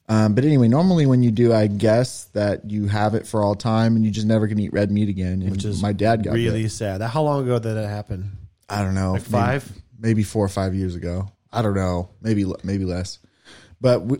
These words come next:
Speaker 1: like, it was such a travesty to,
Speaker 2: Mm-hmm.
Speaker 1: to us. It, it scarred both of us, I think, 'cause we were like,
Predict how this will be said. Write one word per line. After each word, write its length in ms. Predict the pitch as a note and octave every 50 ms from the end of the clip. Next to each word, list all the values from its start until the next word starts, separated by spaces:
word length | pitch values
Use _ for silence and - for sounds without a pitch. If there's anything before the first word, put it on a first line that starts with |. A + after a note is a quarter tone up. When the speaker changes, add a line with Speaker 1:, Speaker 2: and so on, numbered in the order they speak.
| - _
Speaker 1:
like, 200 | - C3 B2+ - -
it 60 | C#3+
was 160 | C#3 C3 -
such 180 | - D#3 C3+ -
a 60 | A#2
travesty 720 | - - - B2+ A#2+ B2 B2 C3+ - - - A#2 A2 A2 G#2+ - - -
to, 100 | - B2+
Speaker 2:
Mm-hmm. 120 | C3 B2+ B2
Speaker 1:
to 200 | B2+ C3 - -
us. 240 | G#2+ A2+ B2+ - -
It, 180 | F#2+ E2 F#2 - -
it 80 | A2 F#2+
scarred 420 | - - - A#2+ A#2+ C#3+ C3 G2+ F#2+
both 220 | A2 A2 G#2+ -
of 120 | G2 F2+
us, 200 | G#2+ G#2 G2+ -
I 80 | G2 F2+
think, 260 | F#2 - F#2+ E2 D#2
'cause 160 | - - -
we 100 | G#2+ G#2
were 60 | G#2 G2+
like, 200 | G2+ F#2 F2+